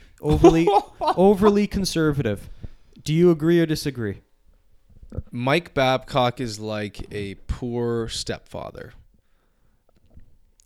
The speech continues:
Speaker 2: A guy that comes into your life late <laughs> and he acts like he's never wrong. He's a stubborn character.
Speaker 1: Yes.
Speaker 2: And even though you tell him, "Mike, listen,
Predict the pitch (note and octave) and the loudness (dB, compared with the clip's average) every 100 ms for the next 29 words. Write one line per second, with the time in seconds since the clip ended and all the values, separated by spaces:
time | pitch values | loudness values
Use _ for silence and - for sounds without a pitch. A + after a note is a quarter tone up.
0 | - B2+ B2 B2 B2+ B2 C#3+ C#3+ C#3+ C#3+ | -16 -6 0 4 4 2 -2 -2 -2 -4
1 | C3+ B2 G#2+ G2+ G2+ - - - - _ | -4 -4 -4 -4 -6 -12 -20 -20 -20 _
2 | _ _ _ _ _ G#2+ G#2+ G2+ - - | _ _ _ _ _ -10 -8 -8 -8 -12
3 | - - - - E4+ - - - - - | -6 2 2 2 -2 -4 -4 -10 -20 -20
4 | _ - A#2+ A#2+ A#2 B2+ - B2 A2 B2 | _ -10 -6 -4 -4 -6 -6 -6 -6 -8
5 | A2 G#2+ G#2+ A2+ G#2+ A2 G2 G2 F2+ F#2 | -8 -8 -8 -8 -4 -6 -6 -10 -10 -14
6 | F#2+ - _ _ _ _ _ A#2 G#2+ A2 | -18 -20 _ _ _ _ _ -12 -8 -6
7 | - - - C3+ C#3 B2+ A#2 - F#2 E2 | -6 -6 -4 -2 -2 -4 -6 -12 -10 -10
8 | - B2 A2+ - - - - - - A2+ | -10 -8 -8 -8 -10 -14 -20 -16 -12 -10
9 | G2 C#3 B2+ C3+ B2 A#2 A2+ A2+ A2 - | -6 -6 -6 -8 -4 -2 -2 -2 -6 -6
10 | A#2 A2 G#2+ A#2+ F3+ B3 B3 - - - | -4 -4 -6 -10 -8 -8 -8 -14 -20 -20
11 | _ _ _ _ _ - A#3 - G#3+ F3+ | _ _ _ _ _ -8 -8 -4 -6 -6
12 | A2 | -10